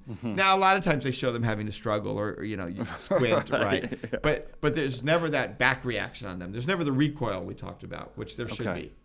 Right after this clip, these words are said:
Speaker 1: Okay.
Speaker 2: Right? There's never them having to deal with that. And there really isn't, it's hard to think, again, if it ever did exist,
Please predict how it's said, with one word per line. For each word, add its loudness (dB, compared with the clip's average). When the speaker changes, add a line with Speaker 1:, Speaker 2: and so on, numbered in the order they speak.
Speaker 1:
Okay. -8
Speaker 2:
Right? -8
There's -4
never 2
them 0
having -2
to -8
deal -6
with -8
that. -4
And 0
there 0
really -2
isn't, -2
it's -8
hard 2
to 0
think, -4
again, -4
if -2
it 0
ever 2
did -2
exist, -4